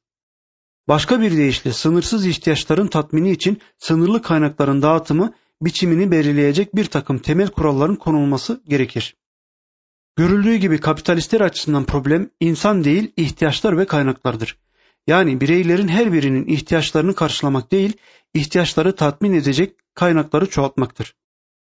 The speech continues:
Yapılmak istenen durum böyle olunca konulan kuralların üretimi mümkün olan en yüksek seviyeye eriştirmeye yarayan çalışmalar olmalıdır ki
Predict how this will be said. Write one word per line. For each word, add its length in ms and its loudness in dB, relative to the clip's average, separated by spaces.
Yapılmak 420 0
istenen 380 0
durum 240 2
böyle 220 2
olunca 480 0
konulan 400 0
kuralların 680 0
üretimi 440 0
mümkün 340 0
olan 360 2
en 160 0
yüksek 300 -2
seviyeye 480 0
eriştirmeye 600 0
yarayan 420 2
çalışmalar 560 0
olmalıdır 480 0
ki 220 -4